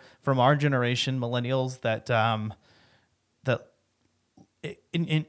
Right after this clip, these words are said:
appreciate the chill experience, uh, and, and can appreciate game despite being, you know, quote unquote, it's marketed for children.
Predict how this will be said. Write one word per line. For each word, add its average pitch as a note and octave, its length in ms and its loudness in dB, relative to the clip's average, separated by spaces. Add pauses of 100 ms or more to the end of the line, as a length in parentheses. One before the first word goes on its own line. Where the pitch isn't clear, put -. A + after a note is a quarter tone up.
(120)
appreciate C3+ 680 -2
the B2+ 60 0
chill A2+ 280 -2
experience, G#2 800 -8 (360)
uh, A2 300 -4
and, B2+ 200 -2
and C3+ 80 -4
can C#3+ 100 0
appreciate B2+ 480 -2
game A#2+ 180 -2
despite B2 400 -4
being, A#2 340 -6 (280)
you C3+ 100 -2
know, A2+ 100 0
quote B2 200 0
unquote, A#2+ 240 -4
it's - 80 -12
marketed A#2 420 0
for A2 120 -10
children. G#2 520 -6